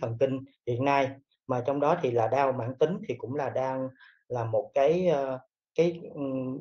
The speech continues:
hướng phát triển để, ờ, sử dụng nhiều cái đa mô thức để cho điều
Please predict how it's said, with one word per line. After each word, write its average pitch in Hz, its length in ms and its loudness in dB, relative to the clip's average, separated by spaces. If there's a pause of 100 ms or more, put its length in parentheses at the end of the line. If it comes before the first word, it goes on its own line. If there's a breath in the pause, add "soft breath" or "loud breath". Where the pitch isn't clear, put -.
(160)
hướng 202 160 8
phát 208 240 4
triển 127 360 4 (260 soft breath)
để, 117 380 2 (340)
ờ, 131 220 2
sử 127 160 0
dụng 123 280 -2
nhiều 127 340 4
cái 165 140 6
đa 147 160 2
mô 135 160 -2
thức 202 160 0 (280)
để 127 260 0
cho 147 120 2
điều 123 140 0